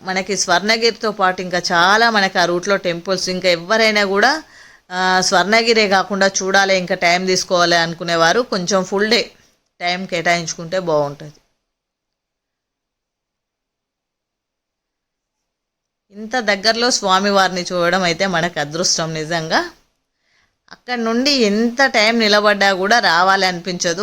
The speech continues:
అట్లనే ఇక్కడ మనం జలనారాయణ స్వామి దగ్గర ఆయన విష్ణువు, లక్ష్మీనారాయణ అందరి కూడా రూపంలో అక్కడ మనకు దర్శనం ఇస్తుండు స్వామివారు. అక్కడ నుండి రావాలనిపించదు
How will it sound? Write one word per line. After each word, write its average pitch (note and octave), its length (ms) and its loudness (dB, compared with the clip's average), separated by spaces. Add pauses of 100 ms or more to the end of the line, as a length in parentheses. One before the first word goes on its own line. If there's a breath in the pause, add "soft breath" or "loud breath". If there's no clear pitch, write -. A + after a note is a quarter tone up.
(100)
అట్లనే D4 400 -2 (100)
ఇక్కడ E3+ 200 -4 (120)
మనం E3+ 180 -2 (100)
జలనారాయణ F#3+ 680 2
స్వామి E3+ 360 0
దగ్గర E3+ 260 -2 (760 loud breath)
ఆయన B3+ 240 0 (180)
విష్ణువు, G3 600 0 (180)
లక్ష్మీనారాయణ F#3 960 2 (180)
అందరి B3 520 2 (100)
కూడా A#3+ 200 4 (160)
రూపంలో G3+ 440 -2 (100)
అక్కడ F#3 200 -2 (100)
మనకు F3+ 280 -2
దర్శనం G3 460 0
ఇస్తుండు E3+ 420 -4
స్వామివారు. E3 600 2 (580 loud breath)
అక్కడ C#4 300 -4
నుండి C4 180 4 (120)
రావాలనిపించదు G3 920 0